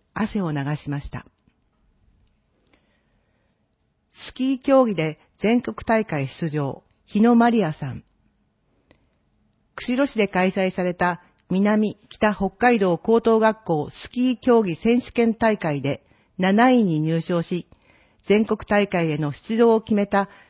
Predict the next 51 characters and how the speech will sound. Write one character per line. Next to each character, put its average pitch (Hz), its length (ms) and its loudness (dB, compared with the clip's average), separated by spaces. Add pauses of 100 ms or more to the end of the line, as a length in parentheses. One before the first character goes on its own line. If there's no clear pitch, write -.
(140)
栗 220 220 0
山 240 280 4
高 233 240 2
校 160 240 -2
一 208 180 -4
年 170 240 0
の 143 180 -2 (200)
日 - 120 -2
野 233 140 6
マ 247 140 6
リ 247 120 4
ア 185 80 2
さ 156 160 -6
ん 143 80 -4
が、 143 180 -6 (540)
二 180 160 0
月 214 300 0
五 202 240 -4
日、 - 200 -2 (640)
吉 196 240 0
田 240 160 4
教 240 240 4
育 233 180 -4
長 165 200 0
を 156 300 -2 (180)
表 247 240 4
敬 247 180 4
訪 233 240 2
問 156 200 -2
し 156 160 -8
ま 143 100 -4
し - 100 -14
た。 - 180 -10 (1600)
日 208 120 -2
野 208 100 4
さ 202 200 2
ん 202 60 2
は、 202 240 0 (360)
日 202 140 -4
頃 247 200 8
の 247 120 6
練 240 200 4
習 240 180 -2
の 233 120 4
成 233 240 0
果 185 160 0
を 165 40 0
発 165 320 -6
揮 - 20 0
し - 100 -10
て、 196 220 -2